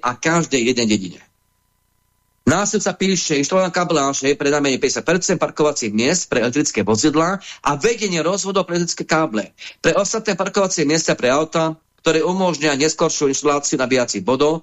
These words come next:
pre elektrické vozidlá, bicykle, na elektrický pohon a iné typy vozidel kategórie L.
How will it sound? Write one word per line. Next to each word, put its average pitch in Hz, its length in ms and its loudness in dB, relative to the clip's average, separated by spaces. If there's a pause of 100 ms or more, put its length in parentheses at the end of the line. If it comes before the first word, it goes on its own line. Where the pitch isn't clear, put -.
(300)
pre 143 160 2
elektrické 147 320 -2
vozidlá, 151 480 2
bicykle, 175 640 0 (160)
na 139 160 0
elektrický 135 400 -2
pohon 160 400 0
a 107 80 -4
iné 147 160 2
typy 147 240 -4
vozidel 123 400 2
kategórie 110 480 0
L. - 240 -4